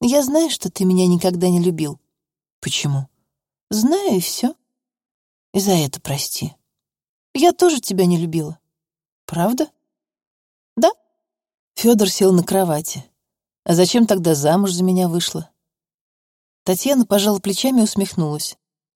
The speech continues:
«От стыда и отчаяния. Мне было всё равно куда, хоть к чёрту в зубы».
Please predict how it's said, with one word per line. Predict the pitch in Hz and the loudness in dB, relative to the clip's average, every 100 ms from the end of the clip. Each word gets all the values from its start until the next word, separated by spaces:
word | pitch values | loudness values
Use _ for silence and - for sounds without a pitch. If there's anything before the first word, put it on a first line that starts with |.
| _ - | _ -6
«От | 247 | -6
стыда | - - 202 202 220 | -4 -4 2 6 6
и | |
отчаяния. | 190 175 - 214 175 165 160 156 - _ _ | 4 -2 -2 0 2 2 -2 -6 -12 _ _
Мне | 226 233 220 | 6 6 6
было | 220 | 4
всё | 214 233 | 2 2
равно | 226 208 208 165 | 2 4 2 0
куда, | - 175 147 147 | 0 0 0 0
хоть | - 190 | 0 -4
к | - | -2
чёрту | - 190 175 175 | -2 0 0 -4
в | |
зубы». | 165 156 147 131 | -2 -4 -4 -6